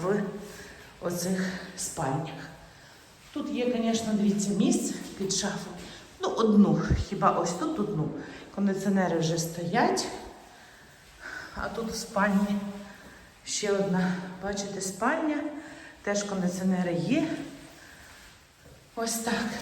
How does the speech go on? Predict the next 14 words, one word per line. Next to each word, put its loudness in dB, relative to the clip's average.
Теж 8
у 4
нас 6
тут 4
балкон. 8
Що 2
ви 2
думали? 0
Великий, -2
гарний, 2
шикарний. -10
Ось -6
у -10
нас -12